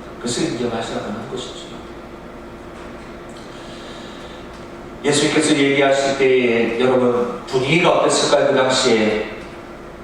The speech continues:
예수님께서 이 나사로를 보러 마르다 마리아의 가정에 가시겠다 했더니 사람들이 어떻겠습니까? "예수님, 지금 사람들이 예수님을 잡아서 죽이려고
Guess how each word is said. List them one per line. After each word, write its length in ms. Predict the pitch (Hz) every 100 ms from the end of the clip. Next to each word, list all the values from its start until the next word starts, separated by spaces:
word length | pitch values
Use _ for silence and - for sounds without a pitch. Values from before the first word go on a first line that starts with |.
| - - - - - -
예수님께서 840 | 127 120 156 151 151 - - 139 139
이 80 | 147
나사로를 680 | 147 - - 135 139 135 139
보러 720 | 127 127 131 127 120 123 - - - - - - - -
마르다 340 | 117 117 123
마리아의 440 | 127 123 123 120 120
가정에 520 | 120 120 113 117 107
가시겠다 480 | - - 117 117 117
했더니 400 | 110 113 113 113
사람들이 500 | 110 120 117 117 113
어떻겠습니까? 1000 | 110 107 107 - - - 143 165 - - - - - - -
"예수님, 640 | 120 120 120 113 101 - - - - - - - - - - - - - - - -
지금 320 | - 131 131 131
사람들이 500 | - 131 127 123 120
예수님을 640 | 120 120 120 113 107 -
잡아서 400 | - 123 120 120
죽이려고 920 | 120 110 123 120 113 113 104 104 -